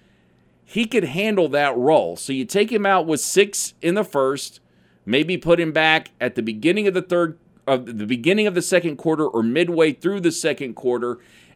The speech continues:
and just do everything you can to make sure that, uh, this guy doesn't get overworked.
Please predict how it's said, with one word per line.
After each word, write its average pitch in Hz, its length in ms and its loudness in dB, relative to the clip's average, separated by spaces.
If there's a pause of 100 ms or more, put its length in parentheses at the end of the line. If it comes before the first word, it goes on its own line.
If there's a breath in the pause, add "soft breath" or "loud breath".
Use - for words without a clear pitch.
and 160 160 0
just 208 500 2
do 196 200 0
everything 196 420 0
you 170 120 -6
can 175 360 -2
to 139 80 -2
make 135 260 -2
sure 156 280 -2
that, 143 300 0
uh, 135 120 4
this 147 200 -4
guy 156 240 2
doesn't 156 360 -2
get 147 160 -2
overworked. 135 680 2